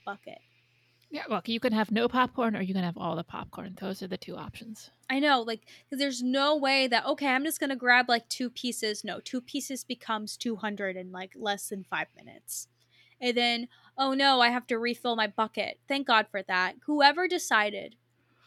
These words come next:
Speaker 1: to have it so that you can get your popcorn bucket and refill it for free anytime,
Speaker 2: Well, not everywhere.
Speaker 1: <sighs> that person deserves a raise.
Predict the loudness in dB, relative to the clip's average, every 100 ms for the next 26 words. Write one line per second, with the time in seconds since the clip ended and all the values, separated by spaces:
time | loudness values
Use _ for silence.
0 | -14 -10 -6 -6 -6 -10 -14 _ _ _
1 | _ _ _ _ _ _ _ _ _ _
2 | _ 4 4 4 -6 -4 -2 0 -2 -4
3 | -6 -6 -8 -8 -8 0 2 2 -2 2
4 | 4 4 0 -4 -2 -4 -4 -6 -8 -6
5 | -4 -2 -4 0 0 0 -2 -4 -4 0
6 | 0 2 0 -2 -4 -2 2 2 0 -6
7 | _ -2 -2 -2 -2 0 0 0 -2 -4
8 | -6 _ _ _ _ _ _ _ _ _
9 | _ _ -20 -20 _ _ _ -6 -4 -6
10 | -10 4 6 6 4 0 0 0 -2 -2
11 | -2 -2 -2 -8 -10 -10 -10 -10 -14 -14